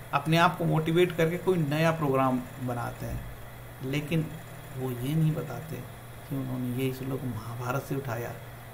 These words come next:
वो ये नहीं बताते कि उन्होंने ये श्लोक गीता से उठाया, वो ये नहीं बताते कि मैंने ये चीज़ तो सुभाषिनी रत्नाकर से पढ़ा। नहीं तो क्या होगा, पोल खुल जाएगी, "अरे ये तो गीता पढ़ता है यार, इसकी बकवास कौन सुनेगा?"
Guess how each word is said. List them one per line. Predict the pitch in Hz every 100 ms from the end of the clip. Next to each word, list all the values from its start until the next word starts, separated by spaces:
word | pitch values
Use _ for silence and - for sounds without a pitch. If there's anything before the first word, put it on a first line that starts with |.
| - 127
वो | 127
ये | 131 165
नहीं | 208 180
बताते | 156 139 131 127
कि | 120 120 120 117
उन्होंने | 135 139 139 123 139
ये | 143
श्लोक | 143 135
गीता | - 123 151 147
से | 156
उठाया, | - 123 117 - - - - -
वो | 135
ये | 123 139 196
नहीं | 226
बताते | 190 160 156 151 143
कि | - - 131
मैंने | 120 131 151
ये | 147 139
चीज़ | - 139
तो | 165
सुभाषिनी | 127 139 127 139 143 160 160
रत्नाकर | 156 - 143 147 160
से | 165
पढ़ा। | 156 139 104 - - - - - - - -
नहीं | 160
तो | 175 170
क्या | 160
होगा, | 156 160
पोल | 160 143 147
खुल | 143 151 139
जाएगी, | 139 151
"अरे | 233 320
ये | 339 170 214
तो | 320
गीता | 196 220 349 339
पढ़ता | 320 330 320
है |
यार, | 311
इसकी | 269 - 247
बकवास | 151 156 247 -
कौन | 381
सुनेगा?" | 277 196 127 127